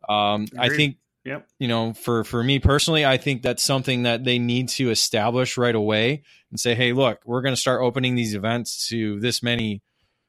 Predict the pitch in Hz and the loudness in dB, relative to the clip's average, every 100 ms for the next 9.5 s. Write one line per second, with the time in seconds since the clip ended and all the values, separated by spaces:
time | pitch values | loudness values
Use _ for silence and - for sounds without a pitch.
0 | _ - 95 98 98 - 120 120 - 135 | _ -6 -2 0 0 -4 -6 -4 0 0
1 | 117 123 160 131 117 104 107 113 117 110 | 2 0 0 -2 -2 -4 -4 -2 -2 0
2 | 123 113 117 - 117 - 147 - 123 135 | 0 2 0 0 -4 -2 -2 0 0 2
3 | 135 127 139 131 127 113 107 127 131 101 | 0 0 -2 2 2 2 2 2 0 -2
4 | 80 - - _ _ _ _ 101 98 98 | -8 -14 -16 _ _ _ _ -2 0 0
5 | 104 113 _ _ - 160 147 143 123 127 | -2 -4 _ _ 2 4 2 0 2 2
6 | 135 131 127 131 113 113 131 - 123 127 | 2 0 -2 -2 -2 0 -2 -2 -2 -2
7 | 127 127 120 135 127 127 120 - 113 - | -2 -2 2 2 2 2 0 0 -4 -6
8 | - 123 127 113 107 113 117 113 104 127 | -6 0 0 2 0 2 2 2 -4 0
9 | 127 120 113 104 - | 0 2 -2 -2 -6